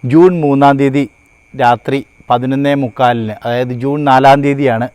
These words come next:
നിങ്ങൾ ഈ വീഡിയോ കാണുന്നത്. ഞാൻ ഈ വീഡിയോ ചെയ്യുന്നത് എറണാകുളം ജില്ലയിലെ മുളന്തുരുത്തിയിലെ എൻ്റെ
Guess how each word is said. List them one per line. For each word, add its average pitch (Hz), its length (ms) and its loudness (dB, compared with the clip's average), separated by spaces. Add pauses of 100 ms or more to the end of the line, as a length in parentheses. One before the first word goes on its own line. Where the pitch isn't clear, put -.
നിങ്ങൾ 120 240 -4
ഈ 117 60 -4
വീഡിയോ 110 340 -4
കാണുന്നത്. 92 420 -8 (400)
ഞാൻ 160 140 0
ഈ 160 40 2
വീഡിയോ 151 300 0
ചെയ്യുന്നത് 131 440 -2 (100)
എറണാകുളം 127 380 -6
ജില്ലയിലെ 123 300 -4
മുളന്തുരുത്തിയിലെ 117 640 -8 (100)
എൻ്റെ 127 240 -6